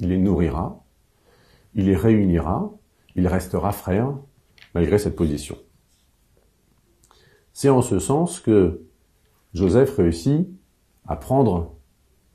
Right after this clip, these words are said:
en partie l'aînesse, le droit d'aînesse, la vertu de Bechor,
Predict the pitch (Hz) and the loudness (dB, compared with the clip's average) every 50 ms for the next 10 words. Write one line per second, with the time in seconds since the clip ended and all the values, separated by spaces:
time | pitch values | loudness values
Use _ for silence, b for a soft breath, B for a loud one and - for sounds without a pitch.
0 | _ _ _ _ _ 104 107 - - - - - - 139 147 123 120 - - - | _ _ _ _ _ -4 -2 -2 -4 -6 -6 -8 -6 -4 -4 -4 -4 -6 -12 -14
1 | _ 92 90 85 85 82 80 95 104 110 117 107 - - - - - - _ _ | _ -6 -4 -2 -2 0 2 2 2 2 2 0 -2 -6 -12 -16 -20 -20 _ _
2 | _ _ _ _ _ _ _ 101 90 87 95 98 85 87 95 113 127 123 123 - | _ _ _ _ _ _ _ -10 -6 -4 -2 -2 0 0 0 0 0 -2 -4 -8
3 | - - _ _ _ _ _ _ _ _ _ _ _ _ _ _ _ _ - 76 | -14 -18 _ _ _ _ _ _ _ _ _ _ _ _ _ _ _ _ -8 -8
4 | 73 78 85 - - - 107 90 80 71 69 87 82 - 110 113 131 127 117 92 | -6 -6 -6 -6 -6 -6 -4 -4 -4 -2 -2 -4 -2 -2 0 0 0 0 -2 -6
5 | 90 82 | -6 -8